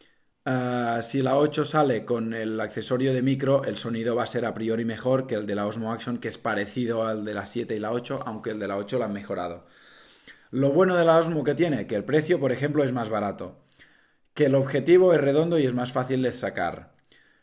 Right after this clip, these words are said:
ah, que tiene las dos pantallas, aunque para mí no es una cosa que me convenza la pantalla delante porque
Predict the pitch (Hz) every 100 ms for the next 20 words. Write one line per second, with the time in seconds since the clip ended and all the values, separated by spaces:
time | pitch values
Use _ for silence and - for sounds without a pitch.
0 | _ - 127 127 127 120 127 131 139 131
1 | 123 131 135 135 131 160 170 170 170 -
2 | 123 131 - - 147 147 180 202 175 170
3 | 165 170 170 180 131 139 156 131 120 123
4 | 123 131 147 120 113 117 123 113 107 113
5 | 127 123 110 107 101 95 -